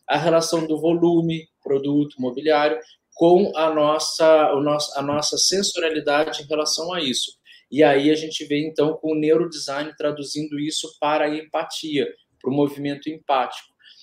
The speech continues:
Então, bem rapidinho pro pessoal, Lori, traduz esse áudio todo aí.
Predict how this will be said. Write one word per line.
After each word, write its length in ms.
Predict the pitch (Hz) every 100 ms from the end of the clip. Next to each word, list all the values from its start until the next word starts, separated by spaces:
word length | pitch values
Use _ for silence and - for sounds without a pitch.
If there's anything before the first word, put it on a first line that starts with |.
| - _
Então, 320 | 160 165 165
bem 160 | 175 190
rapidinho 500 | 196 190 156 190 180
pro 160 | 156
pessoal, 340 | 160 147 156 143
Lori, 340 | 165 196 180
traduz 480 | 165 160 160 196 190
esse 220 | 175 -
áudio 360 | 151 - 139 -
todo 300 | 160 151 123
aí. 140 | 120